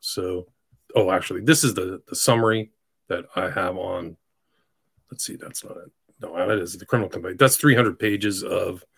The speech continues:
kind of detailing the law in Switzerland. But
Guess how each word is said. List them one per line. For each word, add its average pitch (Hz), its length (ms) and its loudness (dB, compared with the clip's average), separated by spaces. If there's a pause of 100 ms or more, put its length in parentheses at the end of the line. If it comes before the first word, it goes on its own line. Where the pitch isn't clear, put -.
(500)
kind 107 160 2
of 98 80 -2
detailing 107 480 2
the 92 80 -4
law 98 340 0
in 90 80 -8
Switzerland. 92 760 -6 (600)
But 90 340 -8